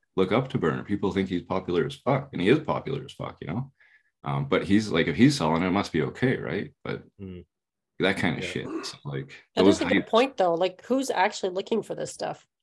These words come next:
Speaker 3: I don't
Speaker 1: Wow.
Speaker 3: know. Well, I mean,
Speaker 1: Yeah.
Speaker 3: down here in Prohibition land is where, where it's very popular. And the
Speaker 4: Right,
Speaker 3: thing
Speaker 4: that
Speaker 3: about
Speaker 4: makes
Speaker 3: it is,
Speaker 4: sense.
Speaker 3: yeah, well, the thing is, down here, you can, you can buy the stuff in most vape shops and stuff. And because of the Farm Bill and the legality of it,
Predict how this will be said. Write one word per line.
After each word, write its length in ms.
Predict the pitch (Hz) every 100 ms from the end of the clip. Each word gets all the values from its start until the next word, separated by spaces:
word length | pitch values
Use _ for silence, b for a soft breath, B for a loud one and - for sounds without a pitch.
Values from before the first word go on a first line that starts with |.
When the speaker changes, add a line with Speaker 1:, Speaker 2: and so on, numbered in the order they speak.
| _ _ _ _ _ _ _ _ _ _ _ _ - _ _ _
Speaker 3:
I 40 | 76
don't 400 | 78 76 76 98
Speaker 1:
Wow. 60 |
Speaker 3:
know. 240 | 101 101 - _
Well, 240 | 120 139
I 60 | 135
mean, 160 | 135 131
Speaker 1:
Yeah. 80 |
Speaker 3:
down 200 | 127 127 127
here 200 | 131 127
in 80 |
Prohibition 540 | 117 127 101 135 - 131
land 240 | 98 98
is 80 | 98 -
where, 420 | 101 101 98 98 -
where 400 | 98 98 95 -
it's 200 | 98 -
very 280 | 117 113 107
popular. 520 | 95 78 - 92 - _ _ _ -
And 100 | 214
the 40 | 208
Speaker 4:
Right, 80 |
Speaker 3:
thing 140 | 175 180
Speaker 4:
that 100 | 139
Speaker 3:
about 180 | 139 175
Speaker 4:
makes 140 | 107
Speaker 3:
it 80 | 113
is, 100 | 113
Speaker 4:
sense. 220 | 147 - _ _ _ -
Speaker 3:
yeah, 180 | 143 113 -
well, 180 | 147 143
the 40 |
thing 160 | 202 180
is, 120 | 196 190
down 240 | 147 143
here, 180 | 120 175
you 140 | 127
can, 240 | 117 120 117
you 80 | 113
can 160 | 104 104
buy 200 | 107 123
the 100 | 123
stuff 300 | - 107 113
in 100 | 104
most 260 | 107 104 87
vape 220 | 113 -
shops 420 | - 87 90 -
and 80 | 98
stuff. 260 | - 95
And 100 | 98
because 280 | 90 - 117
of 80 | 107
the 60 | 95
Farm 360 | 110 127 147
Bill 240 | 110 107 113
and 80 |
the 80 | 104
legality 600 | 98 101 98 117 143 107
of 160 | 98 101
it, 120 | 104